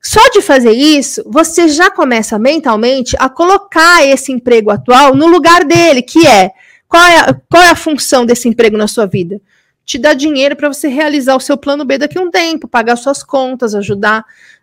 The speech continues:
na, nos boletos que você tem que pagar. Tira já o peso emocional do emprego que não tá bom. Entendeu?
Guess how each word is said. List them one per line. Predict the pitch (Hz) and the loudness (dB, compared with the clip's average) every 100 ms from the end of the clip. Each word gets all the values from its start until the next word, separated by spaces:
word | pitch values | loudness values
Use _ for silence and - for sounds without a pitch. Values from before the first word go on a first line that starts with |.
| - | -8
na, | 214 196 196 | -4 -4 -4
nos | 196 233 | -2 -2
boletos | 208 247 233 226 | 0 0 2 0
que | - | -4
você | 254 | -4
tem | 254 | -4
que | 247 | -2
pagar. | 311 285 214 214 _ _ _ _ _ _ _ _ | -2 0 0 -2 _ _ _ _ _ _ _ _
Tira | - - 320 349 262 | -4 2 4 4 2
já | 226 214 233 214 - | 2 0 0 0 -2
o | 240 | -6
peso | 240 247 240 226 | 0 4 4 4
emocional | 220 214 214 226 214 233 247 208 _ _ _ _ | 0 0 -2 -2 2 2 2 0 _ _ _ _
do | 254 | -6
emprego | 277 269 233 226 | -4 0 0 0
que | 233 247 | -6 -6
não | 247 240 | -6 -4
tá | 254 | -4
bom. | 220 214 196 196 _ _ _ _ _ _ _ _ _ _ _ _ _ - | 0 0 -2 -8 _ _ _ _ _ _ _ _ _ _ _ _ _ -16
Entendeu? | - 190 190 269 | -8 -4 0 0